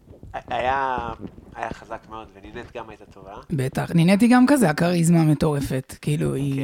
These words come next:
Speaker 2: היא מ-, מ-, מהפנטת כזאת.
Speaker 1: יפה בצורה באמת קיצונית וחריגה.
Speaker 2: אנחנו גם עברנו איתם כמדינה, זו חוויה רגשית, כאילו, אז אתה עוד
Speaker 1: נינט.
Speaker 2: יות-, כן, בטח.
Speaker 1: נכון.
Speaker 2: זה כזה כמו לראות את בת דודה שלך עכשיו, כאילו, ב-, לא יודע, בפוסטר בטיים סקוואר, כאילו.
Speaker 1: זה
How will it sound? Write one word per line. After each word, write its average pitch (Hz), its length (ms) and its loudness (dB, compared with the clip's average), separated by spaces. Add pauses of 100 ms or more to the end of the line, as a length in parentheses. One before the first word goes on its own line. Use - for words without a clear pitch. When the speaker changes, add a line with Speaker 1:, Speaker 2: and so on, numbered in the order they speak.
(160)
Speaker 2:
היא 139 100 -2
מ-, 143 300 -2
מ-, 139 380 -2
מהפנטת 226 500 0
כזאת. 135 520 -2
Speaker 1:
יפה 113 360 -10
בצורה 113 600 -10
באמת 92 360 -18
קיצונית - 440 -16 (160)
וחריגה. - 340 -20 (160)
Speaker 2:
אנחנו - 160 0
גם 151 220 4
עברנו 165 300 6
איתם 185 340 4
כמדינה, 147 580 2
זו 190 100 -10
חוויה 135 220 0
רגשית, 160 540 0
כאילו, 123 300 0
אז 120 160 -4 (200)
אתה - 160 -10
עוד 185 160 0
Speaker 1:
נינט. 190 120 0
Speaker 2:
יות-, - 360 -20
כן, 151 220 2 (160)
בטח. 143 480 -2 (120)
Speaker 1:
נכון. - 200 -18
Speaker 2:
זה - 40 -18
כזה 147 160 0
כמו - 180 2
לראות 233 200 4
את - 240 -4
בת 160 140 4
דודה 180 180 8
שלך - 200 0 (120)
עכשיו, 143 280 0 (120)
כאילו, 139 320 0
ב-, 139 200 0 (300)
לא 165 200 -2
יודע, 147 200 2
בפוסטר 160 460 -2
בטיים 160 260 0
סקוואר, 151 340 2 (180)
כאילו. 139 280 0
Speaker 1:
זה 120 60 -14